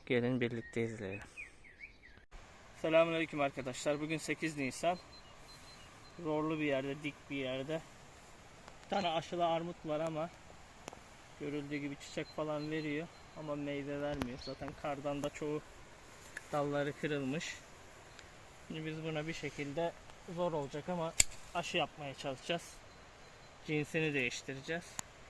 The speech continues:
Demek ki bu burada ya vitamin eksikliğinden ya da tozlanmadan bir şekilde meyve vermiyor. Biz de buraya, yöreye uygun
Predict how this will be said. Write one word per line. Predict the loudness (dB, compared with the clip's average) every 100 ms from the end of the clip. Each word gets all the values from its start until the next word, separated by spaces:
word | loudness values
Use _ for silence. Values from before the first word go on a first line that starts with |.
| -16 -18 -18 -18 -10 -2
Demek | 0 0
ki | 0 0
bu | 0
burada | -2 2 0 0 -10 -4
ya | 0
vitamin | 2 2 2 2 2
eksikliğinden | 2 0 -6 -4 -2 0 0
ya | 2 2
da | 2 0 -14 -16 -16 -18 -18 -14 -14 -14 -18 -16 -16 -16 -18 -16 -16 -14 -2
tozlanmadan | 0 2 4 4 4 2 2 2 0
bir |
şekilde | -2 -2 -2 0 0
meyve | 2 2 2 2 8
vermiyor. | 10 10 4 -2 -4 -8 -16 -16 -16 -16 -18 -18 -18 -18 -18 -18 -18 -18 -12 -6
Biz | -4 -2
de | -2
buraya, | 2 2 4
yöreye | 2 2 2 2
uygun | 2 0 -4